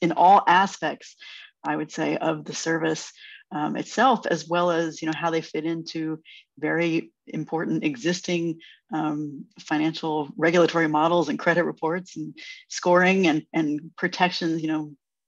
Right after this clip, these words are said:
product, uh, purchase protections, which I think are really important, uh, as well for consumers. So I, I can't thank all of you enough. This is definitely not the last time we'll be talking <laughs> about this topic.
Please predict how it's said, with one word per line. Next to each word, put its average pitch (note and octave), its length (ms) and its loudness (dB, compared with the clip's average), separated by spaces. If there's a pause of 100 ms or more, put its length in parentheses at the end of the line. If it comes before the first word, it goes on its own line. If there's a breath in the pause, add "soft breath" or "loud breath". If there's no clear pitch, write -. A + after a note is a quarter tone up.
(480)
product, E3 300 -2 (360)
uh, D#3 140 -4
purchase G3 420 0
protections, - 560 -4
which - 160 -10
I C#4 60 -8
think - 180 -10
are C#3 160 -6 (300 loud breath)
really F#3 160 0
important, - 440 -4 (460 loud breath)
uh, E3 60 -8
as D3+ 180 -6
well E3+ 200 2
for - 120 -8
consumers. - 540 -4
So D3 280 0 (120)
I, C#3+ 220 0
I E3 120 4
can't - 280 0
thank F3+ 240 0
all F#3 160 8
of F3+ 100 4
you F3 160 4
enough. E3 340 2 (360 loud breath)
This F#3 160 -4
is D#3+ 180 0
definitely E3+ 480 2
not D3+ 140 -2
the D#3+ 80 -6
last D#3 200 -2
time D3 120 -8
we'll D#3 140 -6
be D#3 120 -8
talking F#3+ 300 2 (100)
<laughs> G3+ 80 2
about B3+ 200 2
this - 200 -2
topic. F3 400 -2